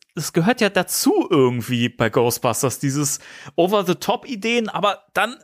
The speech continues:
aber es muss auch irgendwie einen geerdeten Ton treffen. Und ich finde, Gil und Jason, ähm, kriegen das, oder haben's zumindest mit Legacy gut hinbekommen in meinen Augen.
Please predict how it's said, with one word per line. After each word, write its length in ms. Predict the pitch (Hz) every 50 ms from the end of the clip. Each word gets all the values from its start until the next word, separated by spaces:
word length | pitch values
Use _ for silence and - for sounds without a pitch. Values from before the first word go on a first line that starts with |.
| _ - 175
aber 100 | 185 220
es 120 | 208 190
muss 160 | 196 226 269 -
auch 180 | 226 202 - -
irgendwie 420 | 208 220 254 240 214 226 226 220
einen 100 | 208 190
geerdeten 500 | 180 185 - 151 185 196 202 196 190 175
Ton 280 | - - 175 175 175 160
treffen. 400 | - - 104 101 - - 120 123
Und 160 | 147 143 135
ich 120 | 135 -
finde, 380 | - - 202 277 302 262 262 214
Gil 300 | 165 - 175 185 220 220
und 180 | 190 160 147 -
Jason, 600 | 151 147 165 185 190 - 208 202 202 196 190 - - _ _ _ _ _ _ _ _ _ -
ähm, 560 | - 156 156 160 160 160 165 165 170 170 - _ - - - - - - _ _ _ _ _ _ 143 143 -
kriegen 340 | - - - 175 185 196 180
das, 300 | 175 156 - - - - _ _ _ - -
oder 160 | 151 139 131
haben's 200 | 147 170 180 -
zumindest 300 | - 165 160 151 143 -
mit 80 | 135 120
Legacy 400 | 127 156 180 170 151 - 156 151
gut 240 | 143 - 156 151
hinbekommen 640 | - - 160 165 156 147 143 - - - 104 101 101
in 80 | 101 98
meinen 300 | 101 98 95 95 98 98
Augen. 400 | - - - - - 104 113